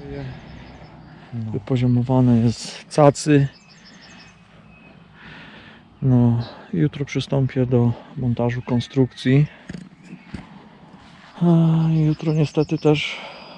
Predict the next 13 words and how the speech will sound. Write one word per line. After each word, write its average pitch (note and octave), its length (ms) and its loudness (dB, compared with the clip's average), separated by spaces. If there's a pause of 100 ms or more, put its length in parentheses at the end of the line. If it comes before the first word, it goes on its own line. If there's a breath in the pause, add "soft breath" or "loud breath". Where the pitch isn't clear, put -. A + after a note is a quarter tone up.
(160 loud breath)
to D#3 80 -8
jest D3+ 160 -4
ostatni D3+ 520 -2
dzień, B2+ 300 0 (2750 loud breath)
w - 140 -20
którym B2+ 260 -4
tu C#3 140 -6
jestem, C3 520 -2
bo C3 80 -4
w C3 100 -14
środę C3 480 0 (1300 loud breath)
rano C3+ 380 2
zawijam B2+ 640 4